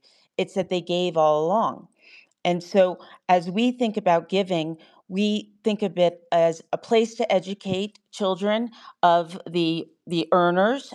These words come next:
whatever age they might be. They might be eighty, they might be fifteen.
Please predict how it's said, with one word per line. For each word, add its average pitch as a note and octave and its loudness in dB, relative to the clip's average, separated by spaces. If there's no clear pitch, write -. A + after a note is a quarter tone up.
whatever G3+ 2
age F#3+ -4
they F#3+ -2
might F#3 -2
be. F#3+ -4
They F#3+ -2
might F#3 -2
be F3+ -8
eighty, A3+ -4
they E3+ 2
might F3 0
be F#3+ -4
fifteen. F#3 -4